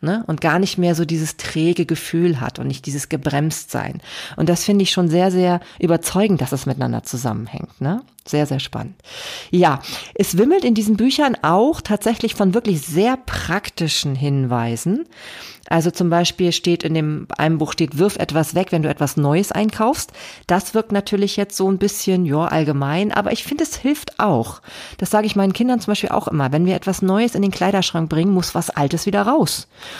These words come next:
Also nicht einfach Neues kaufen, alles rein,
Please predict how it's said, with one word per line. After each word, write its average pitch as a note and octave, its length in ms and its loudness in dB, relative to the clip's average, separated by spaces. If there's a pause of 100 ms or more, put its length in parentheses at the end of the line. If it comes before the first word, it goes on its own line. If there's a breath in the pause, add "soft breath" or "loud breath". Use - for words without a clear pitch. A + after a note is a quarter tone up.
(180 loud breath)
Also F3+ 180 4
nicht A3 280 0
einfach G#3 460 -2 (260 soft breath)
Neues F#3 320 2
kaufen, F#3+ 480 0
alles D3 400 0
rein, G#3+ 340 0